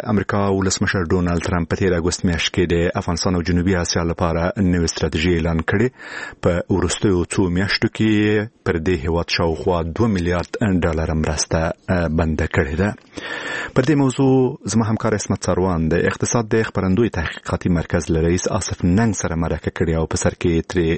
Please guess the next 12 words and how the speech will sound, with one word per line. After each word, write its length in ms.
اه، 180
نظر 280
پوښتلی 500
چې 120
که 260
امریکا 560
پاکستان 600
د 280
نړیوالو 400
ترورستانو 580
د 80
ملالي-، 460